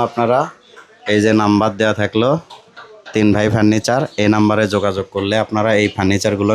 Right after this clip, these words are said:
নিতে পারবেন, একদম পাইকারি দামে কিন্তু এই ফার্নিচারগুলি নিতে পারবেন। এছাড়া দুই ইঞ্চি থিকনেসের খাট যারা নিতে চান, তারা এগুলো নিতে পারেন। এগুলোর দাম পড়বে চোদ্দ হাজার টাকা। এগুলোর সামনে পেছনে সেম ডিজাইন, ছয় ফিট, সাত ফিট ফুল বক্স খাট, মাত্র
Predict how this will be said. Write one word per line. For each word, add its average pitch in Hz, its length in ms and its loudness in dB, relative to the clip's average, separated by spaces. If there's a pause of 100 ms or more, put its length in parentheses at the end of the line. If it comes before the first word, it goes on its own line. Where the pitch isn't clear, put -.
নিতে - 200 -2
পারবেন, - 240 -10 (560)
একদম 107 260 -2 (180)
পাইকারি 127 460 0
দামে 117 260 2
কিন্তু 117 240 2
এই 120 120 0
ফার্নিচারগুলি 110 640 2 (280)
নিতে 110 260 0
পারবেন। 76 260 -4 (640)
এছাড়া 131 240 0 (120)
দুই 139 180 2
ইঞ্চি 127 180 2 (100)
থিকনেসের 135 540 0
খাট 123 240 -2
যারা 123 240 2
নিতে 120 260 0
চান, 139 180 0
তারা 117 200 0
এগুলো 110 180 4 (100)
নিতে 107 240 0
পারেন। 117 200 0 (120)
এগুলোর 104 360 2
দাম 107 200 2
পড়বে 104 260 0 (520)
চোদ্দ 117 180 0 (100)
হাজার 98 300 0
টাকা। 87 180 -4 (280)
এগুলোর 113 320 0
সামনে 117 240 2 (100)
পেছনে 120 280 0 (120)
সেম 107 160 0 (100)
ডিজাইন, 113 260 0 (500)
ছয় 107 220 0
ফিট, 117 220 -4
সাত 117 200 -2
ফিট 120 220 -2
ফুল 107 200 2
বক্স 110 260 -2
খাট, 127 160 -2 (760)
মাত্র 123 220 -2